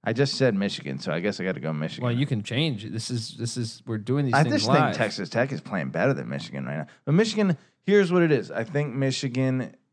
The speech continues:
Speaker 1: has had a better season. At a s-, at a certain point, you take the entire resume into
Speaker 2: This guy
Speaker 1: consideration.
Speaker 2: should be working in politics in
Speaker 1: Right?
Speaker 2: fucking
Speaker 1: <laughs>
Speaker 2: D C.
Speaker 1: Little, little
Speaker 2: Who the
Speaker 1: wish-wash.
Speaker 2: fuck are you taking?
Speaker 1: I guess I'll take Michigan straight up. What's the, what's the, uh, what's the spread?
Speaker 2: <laughs> Michigan minus two.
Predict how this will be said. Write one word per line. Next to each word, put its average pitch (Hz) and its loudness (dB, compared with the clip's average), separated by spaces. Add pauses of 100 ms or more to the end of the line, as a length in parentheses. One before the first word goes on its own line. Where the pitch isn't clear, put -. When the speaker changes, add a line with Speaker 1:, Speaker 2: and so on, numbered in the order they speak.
(260)
Speaker 1:
has 110 -2
had 117 4
a 113 0
better 110 2
season. 120 0
At 92 0
a - 2
s-, - -4
at 104 -2
a 101 -4
certain 123 -2
point, 110 -2
you 104 -4
take 110 0
the 104 0
entire 110 2
resume 104 0
into 104 0
Speaker 2:
This - -6
guy 185 2
Speaker 1:
consideration. 113 2
Speaker 2:
should 135 0
be 127 2
working 139 2
in 110 -2
politics 110 -2
in 110 4
Speaker 1:
Right? 117 4
Speaker 2:
fucking 127 2
Speaker 1:
<laughs> 127 -2
Speaker 2:
D 127 -2
C. 117 -4 (120)
Speaker 1:
Little, 131 4
little 135 4
Speaker 2:
Who 147 10
the 247 8 (180)
Speaker 1:
wish-wash. 143 2
Speaker 2:
fuck 262 4
are 190 6
you 208 4
taking? 175 2
Speaker 1:
I 127 2
guess 156 6
I'll 165 6
take 139 4
Michigan 120 0
straight 107 2
up. 85 4
What's 143 2
the, 170 2
what's 175 4
the, 175 8
uh, 139 8
what's 139 2
the 139 -2
spread? 101 0
Speaker 2:
<laughs> - -
Michigan 165 2
minus 147 2
two. 113 0